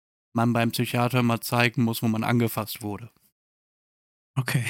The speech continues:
Speaker 1: Diese Holzfiguren meine ich.
Speaker 2: <laughs>
Speaker 1: Und ja, die kannst du dann halt entweder komplett ausschalten oder da halt einen Schauspieler draufsetzen.
Speaker 2: Okay.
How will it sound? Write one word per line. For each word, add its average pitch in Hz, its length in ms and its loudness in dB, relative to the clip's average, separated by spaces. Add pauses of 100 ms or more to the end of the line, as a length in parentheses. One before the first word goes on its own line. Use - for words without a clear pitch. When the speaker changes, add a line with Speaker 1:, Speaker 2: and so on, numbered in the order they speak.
(500)
Speaker 1:
Diese 117 260 2
Holzfiguren 113 560 -2
meine 107 240 -4
ich. 120 160 -2
Speaker 2:
<laughs> - 1800 -10
Speaker 1:
Und 127 280 2
ja, 131 140 4
die 120 120 -2
kannst 147 240 2
du 143 40 -4
dann 135 200 2
halt 127 220 0
entweder 123 300 0
komplett - 340 -4
ausschalten 185 560 0
oder 147 340 0
da 139 240 2
halt 131 200 0
einen 127 300 2
Schauspieler 120 480 0
draufsetzen. - 580 -14 (1000)
Speaker 2:
Okay. 120 340 -6